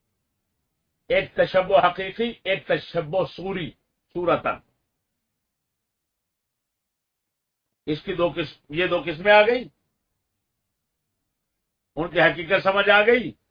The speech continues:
اور موٹا سا فرق دونوں میں کہاں ہوا؟ قصد اور ارادے۔ اگر مشابہ ہونے کا قصد و ارادہ ہے تو التزامی ہے،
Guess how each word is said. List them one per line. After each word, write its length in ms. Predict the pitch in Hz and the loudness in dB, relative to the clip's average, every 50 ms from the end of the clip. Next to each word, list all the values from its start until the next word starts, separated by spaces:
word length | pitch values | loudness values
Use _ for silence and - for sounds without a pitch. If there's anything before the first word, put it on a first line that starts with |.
| _ _ _ _ _ _ _ _ _ _ _ _ _ | _ _ _ _ _ _ _ _ _ _ _ _ _
اور 260 | - 147 180 202 208 - - _ _ _ _ _ _ - | 2 4 4 4 4 2 -2 _ _ _ _ _ _ -16
موٹا 540 | 233 240 143 185 214 233 226 - 254 247 233 220 - | -12 -6 0 2 4 4 6 6 6 6 6 6 4
سا 280 | 190 175 160 147 131 | 2 4 4 4 2
فرق 420 | 127 - _ - - 247 254 - - 208 180 | 0 -4 _ -2 0 0 0 0 -4 -6 -4
دونوں 240 | 190 190 190 196 190 | -2 -2 -2 -2 -2
میں 120 | 190 180 | -4 -4
کہاں 300 | 165 - 170 175 196 196 185 190 | -2 0 2 4 4 4 4 4
ہوا؟ 180 | 208 220 233 254 - - - _ _ _ _ _ _ _ _ _ _ _ _ _ _ _ _ _ _ _ _ _ _ _ _ _ _ _ _ - | 6 6 6 6 4 2 -2 _ _ _ _ _ _ _ _ _ _ _ _ _ _ _ _ _ _ _ _ _ _ _ _ _ _ _ _ -4
قصد 220 | 139 135 131 - | -4 -4 -2 -2
اور 100 | 151 143 | -2 -2
ارادے۔ 380 | 143 135 123 117 110 101 107 - _ _ _ _ _ _ _ _ _ _ _ _ _ _ _ _ _ _ _ _ _ _ _ _ _ _ - | -2 -2 -2 -2 -2 -4 -6 -10 _ _ _ _ _ _ _ _ _ _ _ _ _ _ _ _ _ _ _ _ _ _ _ _ _ _ -6
اگر 200 | - - _ 202 _ - | -6 -6 _ _ _ -10
مشابہ 480 | 190 - - 175 175 180 175 202 214 233 262 277 _ _ _ _ _ _ _ _ _ _ _ _ _ _ _ _ _ - | -6 0 4 4 4 4 6 4 6 4 4 4 _ _ _ _ _ _ _ _ _ _ _ _ _ _ _ _ _ -4
ہونے 260 | 131 160 170 190 202 | -2 0 0 0 0
کا 200 | - 190 202 220 233 254 254 - _ _ _ _ | 2 4 6 6 8 6 4 2 _ _ _ _
قصد 260 | - 160 160 160 - 202 | 2 4 4 4 4 2
و 40 | |
ارادہ 380 | 196 175 165 165 190 - 233 226 214 | 0 2 4 2 4 4 6 6 6
ہے 180 | 226 233 240 233 | 6 4 2 0
تو 120 | 233 214 | -2 -2
التزامی 600 | 196 185 165 147 - 160 156 170 190 220 247 247 240 | -2 -2 -2 -4 -2 0 2 2 2 2 0 0 4
ہے، 140 | 226 220 | 6 6